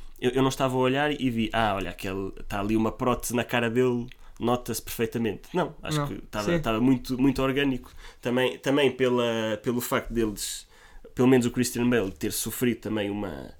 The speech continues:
Speaker 1: transformação física dele próprio, que acho que ele engordou imenso e não sei o quê. Ele até falou que, que já anda a abusar com estas
Speaker 2: Pá, o
Speaker 1: transformações.
Speaker 2: gajo, há, há uma
Speaker 1: Já
Speaker 2: fotografia
Speaker 1: está
Speaker 2: que toda a gente deve conhecer, sinceramente, já, já viram com certeza, que é aquela timeline dele de filmes que ele te-, que ele
Speaker 1: Pois.
Speaker 2: fez.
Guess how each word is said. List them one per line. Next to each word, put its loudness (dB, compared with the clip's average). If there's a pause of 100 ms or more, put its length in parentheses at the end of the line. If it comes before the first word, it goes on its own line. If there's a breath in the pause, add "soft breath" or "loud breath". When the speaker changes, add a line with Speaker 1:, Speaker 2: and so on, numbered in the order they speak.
(180 soft breath)
Speaker 1:
transformação -2
física -2
dele 2
próprio, -4
que -12
acho -12
que -10
ele -2
engordou 0
imenso 2
e -8
não -10
sei -10
o -12
quê. -6
Ele -2
até -6
falou -4
que, -6 (420 loud breath)
que -6
já 2
anda 0
a 4
abusar -4
com -8
estas -6
Speaker 2:
Pá, -6
o -4 (260)
Speaker 1:
transformações. 6 (140)
Speaker 2:
gajo, 10
há, 10
há 10
uma 4
Speaker 1:
Já 0
Speaker 2:
fotografia 6
Speaker 1:
está -2
Speaker 2:
que -10
toda 2
a 2
gente -2
deve -6
conhecer, -4 (240 soft breath)
sinceramente, -4
já, 0
já -4
viram 0
com -10
certeza, -4 (320 loud breath)
que 4
é 2
aquela 2
timeline 2
dele 0 (180)
de 2
filmes -2
que -6
ele -4
te-, -4
que -8
ele 0
Speaker 1:
Pois. -
Speaker 2:
fez. -6